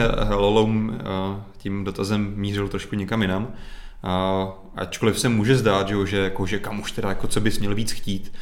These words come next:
tak to jsme si ostatně mohli říct to samé i před dvěma lety. Vždycky je, jo, jako, dá se říct, že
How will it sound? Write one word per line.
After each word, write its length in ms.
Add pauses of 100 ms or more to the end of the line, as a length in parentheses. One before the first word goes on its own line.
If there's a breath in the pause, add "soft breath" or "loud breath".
(520 loud breath)
tak 80
to 120
jsme 160
si 120
ostatně 340
mohli 280
říct 460
to 60
samé 260
i 40
před 140
dvěma 280
lety. 360 (600 loud breath)
Vždycky 320
je, 400 (880 loud breath)
jo, 360
jako, 180
dá 160
se 160
říct, 280
že 280